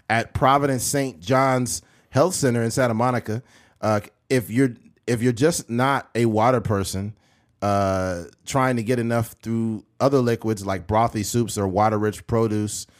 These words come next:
like watermelon, just take a pass on sugary drinks, as they could make the problem worse. The actual amount of liquids you need varies by person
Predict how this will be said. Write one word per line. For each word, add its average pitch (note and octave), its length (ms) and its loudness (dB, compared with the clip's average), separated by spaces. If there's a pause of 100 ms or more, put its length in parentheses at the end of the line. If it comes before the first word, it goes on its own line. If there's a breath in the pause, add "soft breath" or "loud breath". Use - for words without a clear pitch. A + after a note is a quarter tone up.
(140)
like A2 180 -2
watermelon, G#2+ 560 2
just A#2 400 -4
take A#2 240 -2
a G2+ 60 -4
pass G#2 400 0
on F2+ 180 -4
sugary G#2 360 -2
drinks, G#2 380 -4 (460)
as G#2+ 260 0
they A2+ 220 0
could G2+ 240 -2
make G#2 260 -4
the F#2 80 -6
problem F2+ 400 -2
worse. C3 420 0 (340 soft breath)
The G#2+ 120 -4
actual B2 360 2
amount A2+ 260 0
of F2 80 -6
liquids A2 360 -2
you G#2 120 -2
need A#2+ 320 -2
varies G#2+ 320 0
by F#2 200 -2
person B2+ 600 -4